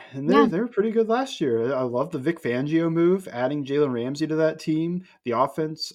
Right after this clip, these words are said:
Speaker 1: I don't think they lost anybody. Uh, you know, you just, they add, you know, David Achane in the draft. Not that I think that matters too much,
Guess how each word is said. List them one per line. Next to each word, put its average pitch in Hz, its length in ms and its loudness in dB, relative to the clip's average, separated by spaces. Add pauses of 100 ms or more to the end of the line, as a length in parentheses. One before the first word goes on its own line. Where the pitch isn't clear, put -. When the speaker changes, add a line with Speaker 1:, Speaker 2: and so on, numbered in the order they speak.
Speaker 1:
I 117 120 -4
don't 143 200 -4
think 135 200 -8
they 104 120 -6
lost 104 460 -6
anybody. 165 560 0 (420)
Uh, 110 460 -4
you 120 140 -6
know, 135 80 -2
you 160 120 -4
just, - 360 -12 (160)
they 120 220 -2
add, 123 380 -2 (200)
you 127 100 -12
know, 123 60 -12
David 117 340 -6
Achane 110 360 -8
in 107 100 -10
the 107 60 -14
draft. 107 500 -6
Not 110 140 -12
that 107 220 -10
I - 80 -12
think 107 260 -16
that 110 160 -6
matters 110 260 -4
too 170 180 6
much, 131 340 2